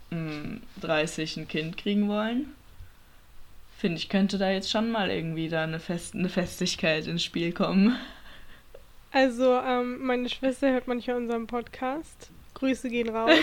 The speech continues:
Speaker 1: <laughs>
Speaker 2: Ähm,
Speaker 1: Stimmt,
Speaker 2: fühl dich
Speaker 1: Alter,
Speaker 2: nicht unter
Speaker 1: liebe
Speaker 2: Druck
Speaker 1: Grüße.
Speaker 2: gesetzt.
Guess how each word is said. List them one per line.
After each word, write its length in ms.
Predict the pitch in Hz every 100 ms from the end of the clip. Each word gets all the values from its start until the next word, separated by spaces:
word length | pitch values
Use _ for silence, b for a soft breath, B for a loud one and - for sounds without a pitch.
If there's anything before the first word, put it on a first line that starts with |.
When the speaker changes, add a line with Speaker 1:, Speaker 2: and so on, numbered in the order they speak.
| 277
Speaker 1:
<laughs> 140 | 262
Speaker 2:
Ähm, 300 | 277 277 262
Speaker 1:
Stimmt, 280 | - 247 262
Speaker 2:
fühl 100 | 330
dich 160 | 370 320
Speaker 1:
Alter, 60 |
Speaker 2:
nicht 180 | 339 339
unter 200 | 339 320
Speaker 1:
liebe 100 | 294
Speaker 2:
Druck 140 | 302 214
Speaker 1:
Grüße. 140 | 311
Speaker 2:
gesetzt. 460 | 240 233 185 175